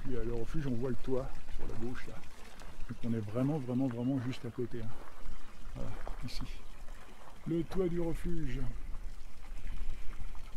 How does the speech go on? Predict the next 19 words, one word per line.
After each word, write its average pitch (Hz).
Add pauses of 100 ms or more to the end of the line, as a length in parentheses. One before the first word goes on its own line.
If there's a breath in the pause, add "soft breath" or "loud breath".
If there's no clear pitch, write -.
(1400 loud breath)
Allez, 151 (960)
on 180
remet 156 (140)
les 170
sacs 160
à 135
dos 131 (320)
et 143
on 135
va 123
aller 120
boire 143
un 135
coca. - (600)
À 139
la 127
santé 139
des 143
boucandingues. 160